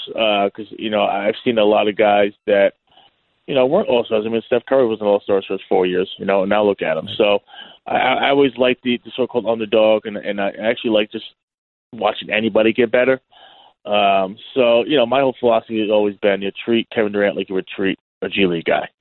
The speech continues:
Speaker 1: You know,
Speaker 2: Mm.
Speaker 1: it's the same workout, really. It's just maybe Kevin, you know, obviously does it better. So, um, yeah, th-, th-, there's been times, you know, there might be some hurt feelings, but oh no, I, I try to, I try to, you know, treat everyone the same, really,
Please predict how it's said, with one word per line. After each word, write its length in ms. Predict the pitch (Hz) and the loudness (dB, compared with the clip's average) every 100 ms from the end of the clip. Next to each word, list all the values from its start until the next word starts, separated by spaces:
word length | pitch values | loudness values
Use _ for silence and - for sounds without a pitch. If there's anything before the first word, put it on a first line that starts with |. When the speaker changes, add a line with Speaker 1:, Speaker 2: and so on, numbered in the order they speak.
| - - - - | -20 -20 -20 -4
Speaker 1:
You 120 | 98 | 0
know, 200 | 95 95 | 2 2
Speaker 2:
Mm. 80 | 95 | 2
Speaker 1:
it's 80 | - | -2
the 120 | 101 - | -4 0
same 240 | 117 113 | 2 4
workout, 380 | 107 135 87 80 | 2 2 -2 0
really. 340 | 104 107 85 | 2 4 2
It's 160 | 92 - | -2 -2
just 200 | 101 - - - | -4 -4 -14 -12
maybe 220 | 92 87 | -10 -8
Kevin, 380 | - 92 98 92 | -2 -2 -2 -4
you 80 | 98 | -2
know, 120 | 98 | 0
obviously 340 | 87 87 - | 0 -2 -4
does 160 | 98 101 | -2 -2
it 120 | 87 | -2
better. 320 | 87 127 92 - - | 0 2 2 0 0
So, 220 | 98 90 - - - - - | 0 0 -6 -20 -20 -20 -4
um, 460 | 107 104 98 98 101 _ - _ - | 0 2 2 0 -4 _ -20 _ -2
yeah, 160 | 135 | 2
th-, 160 | 139 143 | 2 2
th-, 180 | 170 147 | 0 2
there's 200 | 170 151 | 2 2
been 180 | 160 139 | 0 0
times, 440 | 135 131 135 127 | -2 0 0 -2
you 180 | 131 135 | -2 0
know, 220 | 113 107 - | 0 -2 -6
there 80 | - | -6
might 140 | 117 113 | -4 -4
be 80 | 113 | -6
some 120 | 113 | -4
hurt 160 | 113 - | -2 2
feelings, 300 | 117 107 101 | 2 2 0
but 100 | 127 | 2
oh 200 | 170 127 | 4 4
no, 220 | 123 113 | 4 4
I, 160 | 101 101 | 2 -2
I 40 | - | -4
try 200 | 110 98 | 0 0
to, 120 | 92 - _ _ _ - | -2 -8 _ _ _ -14
I 60 | - - | -14 -2
try 160 | 143 | 0
to, 40 | 120 _ _ - | 0 _ _ -6
you 100 | 135 | -2
know, 160 | 101 - _ _ - - - _ _ _ _ _ _ _ _ _ _ - | -2 -6 _ _ -18 -18 -20 _ _ _ _ _ _ _ _ _ _ -6
treat 180 | - 139 | 0 2
everyone 300 | 151 131 110 | 4 2 -2
the 80 | - 101 | -6 -8
same, 220 | 85 85 - | -10 -14 -14
really, 280 | 90 - | -12 -12